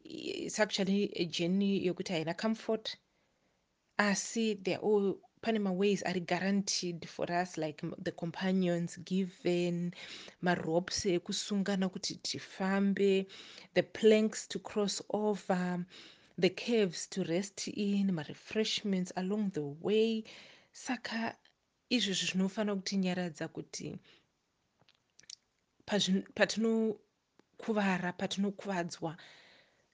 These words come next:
tinopora. Eh, saka ndaizoshama, pane mamwe mashoko aitaurwa muBhaibheri kuti anzi,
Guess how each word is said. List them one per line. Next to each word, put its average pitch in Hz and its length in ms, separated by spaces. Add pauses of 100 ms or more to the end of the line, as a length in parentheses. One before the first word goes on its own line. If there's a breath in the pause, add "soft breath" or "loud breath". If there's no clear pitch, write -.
tinopora. 185 720 (920)
Eh, 170 580 (440)
saka 226 280
ndaizoshama, 220 840
pane 220 260
mamwe 220 180
mashoko 190 400
aitaurwa 180 480 (360)
muBhaibheri 170 800
kuti 180 200
anzi, 185 180